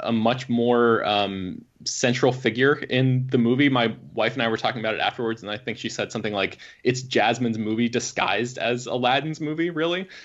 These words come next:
Um, and I think that's, that's an accurate read on it. I think, uh,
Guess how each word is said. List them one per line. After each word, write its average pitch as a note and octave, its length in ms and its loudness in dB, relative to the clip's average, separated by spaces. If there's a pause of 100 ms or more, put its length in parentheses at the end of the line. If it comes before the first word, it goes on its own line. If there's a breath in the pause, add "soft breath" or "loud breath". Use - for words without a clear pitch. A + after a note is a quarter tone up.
(140 loud breath)
Um, G#2+ 460 2
and A2 100 -2
I G#2+ 60 0
think C3 200 -4
that's, A2+ 280 -2
that's A#2+ 200 -6
an G2 60 -6
accurate A2+ 500 -2 (120)
read A2+ 340 -2
on C3 220 0
it. - 160 -2
I A2+ 100 -2
think, A#2+ 500 -2
uh, G2 480 2